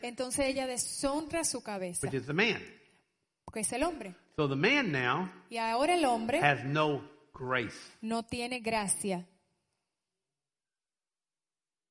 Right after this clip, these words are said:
Speaker 2: There's no grace in the family.
Speaker 1: No hay gracia en la familia.
Speaker 2: Because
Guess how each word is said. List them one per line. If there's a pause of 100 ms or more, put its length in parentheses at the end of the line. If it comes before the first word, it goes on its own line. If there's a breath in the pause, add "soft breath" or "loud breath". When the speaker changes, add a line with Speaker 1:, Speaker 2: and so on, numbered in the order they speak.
(1200)
Speaker 2:
There's
no
grace
in
the
family. (260)
Speaker 1:
No
hay
gracia
en
la
familia. (120)
Speaker 2:
Because